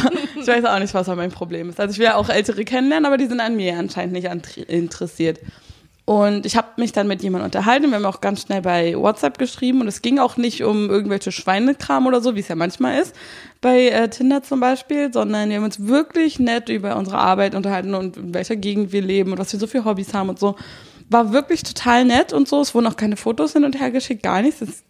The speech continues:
Speaker 2: ging wirklich nur ums Schreiben. Und wir haben auch sehr intensiv geschrieben. Und dann auf einmal kommt's. Er hat mich gelöscht. Er hat mich bei in-,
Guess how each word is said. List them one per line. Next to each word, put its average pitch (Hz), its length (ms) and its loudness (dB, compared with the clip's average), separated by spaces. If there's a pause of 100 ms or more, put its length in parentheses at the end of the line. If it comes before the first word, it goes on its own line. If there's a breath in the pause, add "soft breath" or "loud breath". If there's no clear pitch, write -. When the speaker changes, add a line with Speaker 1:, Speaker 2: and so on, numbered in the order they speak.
Speaker 2:
ging 226 300 0
wirklich 240 260 -6
nur 240 80 -4
ums 214 140 -6
Schreiben. 185 420 0 (460 loud breath)
Und 202 60 -6
wir 214 60 2
haben 220 100 2
auch 220 240 -2
sehr 202 200 2
intensiv 226 540 -2
geschrieben. 285 520 2 (580 loud breath)
Und 220 380 2
dann 214 320 4
auf - 260 0
einmal 254 500 4 (320)
kommt's. - 440 -4 (480)
Er 196 60 2
hat 202 80 0
mich 202 180 -4
gelöscht. 170 560 -2 (480 soft breath)
Er 202 60 2
hat 202 100 0
mich 214 240 -2 (320)
bei 185 140 4
in-, 208 280 0